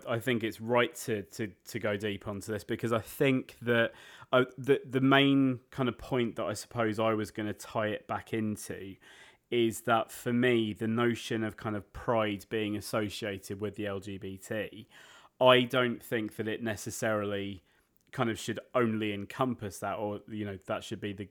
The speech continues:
the go-to that everyone, everyone thinks of. But I mean, I would say with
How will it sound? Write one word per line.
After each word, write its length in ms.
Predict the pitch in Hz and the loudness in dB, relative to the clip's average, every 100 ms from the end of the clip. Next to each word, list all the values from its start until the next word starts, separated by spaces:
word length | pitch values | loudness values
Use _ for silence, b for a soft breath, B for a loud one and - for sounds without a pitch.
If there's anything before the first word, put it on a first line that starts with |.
| _ | _
the 80 | - | -6
go-to 440 | 104 107 101 - | 0 0 -2 -6
that 120 | 101 101 | -6 -8
everyone, 520 | 101 101 101 101 98 _ | -8 -8 -6 -8 -10 _
everyone 340 | 113 98 104 98 | -8 -6 -6 -6
thinks 320 | 117 110 - | -6 -6 -6
of. 160 | 101 - B B B B B B _ _ - | -10 -10 B B B B B B _ _ 0
But 140 | 127 | 6
I 40 | 123 | 8
mean, 240 | 120 120 | 8 8
I 120 | 120 | 8
would 160 | 120 113 | 6 2
say 420 | - 120 110 107 | 2 4 4 2
with 640 | 120 110 110 107 104 - | -2 2 2 2 -2 -8